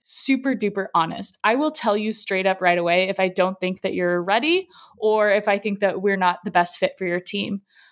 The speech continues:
I'm very candid about that, and I will be pretty choosy in that process. And that's to make sure that you're getting the best possible service and that we are really aligning with our goals. In twenty twenty-three, we're definitely focusing our niche down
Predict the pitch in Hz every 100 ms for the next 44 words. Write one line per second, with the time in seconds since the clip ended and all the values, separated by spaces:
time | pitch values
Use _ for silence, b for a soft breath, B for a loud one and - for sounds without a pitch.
0 | b 202 220 202 202 202 220 226 208 202
1 | 214 233 240 247 269 285 262 220 202 202
2 | 202 202 196 190 _ _ 254 262 - 277
3 | 247 - 240 233 254 294 294 285 - 285
4 | 294 359 381 381 - 233 226 226 233 -
5 | 294 302 - 233 240 226 - 208 214 220
6 | 220 202 185 190 196 190 185 185 220 254
7 | 330 - _ B B 233 233 208 214 277
8 | 277 226 220 214 202 202 196 190 185 190
9 | 185 180 180 - - - - B B B
10 | 233 233 285 294 285 294 269 262 247 247
11 | 214 214 - - 226 233 254 247 233 220
12 | 214 226 220 202 196 202 - - 190 190
13 | 196